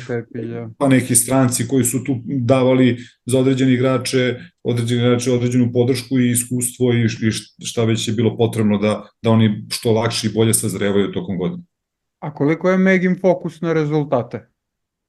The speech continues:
Speaker 1: Ili je to, ili se više gledaju kako neki prospekt da se pokaže u što boljem svetlu?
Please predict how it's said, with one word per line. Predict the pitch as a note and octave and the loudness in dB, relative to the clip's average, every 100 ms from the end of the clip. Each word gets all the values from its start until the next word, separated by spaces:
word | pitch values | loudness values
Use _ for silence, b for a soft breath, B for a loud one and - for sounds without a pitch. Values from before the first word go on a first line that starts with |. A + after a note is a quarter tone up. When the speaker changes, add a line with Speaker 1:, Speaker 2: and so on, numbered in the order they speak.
| _ _ _ - | _ _ _ -6
Speaker 1:
Ili | D3 D3+ | -2 2
je | D3+ D3+ | 2 2
to, | E3 D#3+ D3 | 2 2 -2
ili | D#3+ E3 D#3+ D#3 | -6 -4 -2 -2
se | D#3 | -2
više | D#3 D3 D#3 | 0 0 0
gledaju | C#3 C#3 C3+ C3+ C3+ B2+ B2+ _ _ _ | 0 0 2 0 0 0 -4 _ _ _
kako | - C#3 C#3+ | 2 2 4
neki | C#3 C3+ C#3 C#3 | 2 2 0 2
prospekt | D3 C3+ - C3+ - | 2 2 -2 -8 -6
da | C#3+ C#3 | -2 0
se | C3 D3 | 0 -2
pokaže | C3+ C3 C#3+ C3+ C3+ | -4 0 2 2 0
u | |
što | C3 - B2+ | -2 -2 -2
boljem | B2+ B2 B2 | 0 0 -2
svetlu? | A#2+ B2+ A#2 - | -4 -4 -4 -10